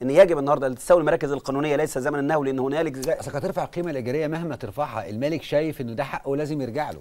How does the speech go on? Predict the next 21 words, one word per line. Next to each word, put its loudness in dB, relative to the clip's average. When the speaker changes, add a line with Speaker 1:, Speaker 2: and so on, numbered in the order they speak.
Speaker 1:
كل 0
Speaker 2:
الملاك. 2
Speaker 1:
كل -2
واحد 2
بيبص 0
عليها 4
على 6
ن-، 0
نظرته 0
الخاصة، -2
المالك 0
بيقول -4
ده -2
حقي 0
ودي -4
ملكية، 0
والتاني 0
بيقول -2
أنا -2
دفعت -2
خلو -2